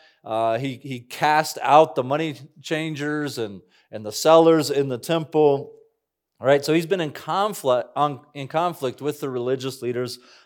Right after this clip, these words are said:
of Israel. In Luke nineteen, they're called the scribes,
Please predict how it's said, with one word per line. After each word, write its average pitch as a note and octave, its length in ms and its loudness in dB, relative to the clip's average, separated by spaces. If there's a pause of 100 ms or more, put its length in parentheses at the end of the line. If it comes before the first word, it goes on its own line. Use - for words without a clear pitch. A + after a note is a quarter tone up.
of A2+ 320 -4
Israel. C3+ 600 -2 (420)
In B2+ 120 -10
Luke C#3 220 -4
nineteen, C#3+ 420 -2
they're C3+ 140 0
called C3 320 0
the A2+ 100 -6
scribes, C#3 1000 0